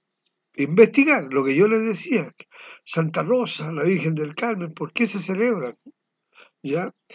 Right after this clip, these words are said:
Dibujar una escena de lo investigado, de lo, de acuerdo a lo que ustedes recopilaron, ¿no es cierto? Investigaron, van a dibujar una escena, ¿ya? Esa escena, para finalizarla, la van a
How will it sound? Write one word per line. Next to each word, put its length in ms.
Dibujar 720
una 280
escena 480
de 140
lo 80
investigado, 720
de 100
lo, 300
de 120
acuerdo 420
a 20
lo 120
que 60
ustedes 420
recopilaron, 800
¿no 80
es 80
cierto? 400
Investigaron, 880
van 380
a 80
dibujar 680
una 280
escena, 420
¿ya? 240
Esa 260
escena, 460
para 220
finalizarla, 840
la 280
van 240
a 180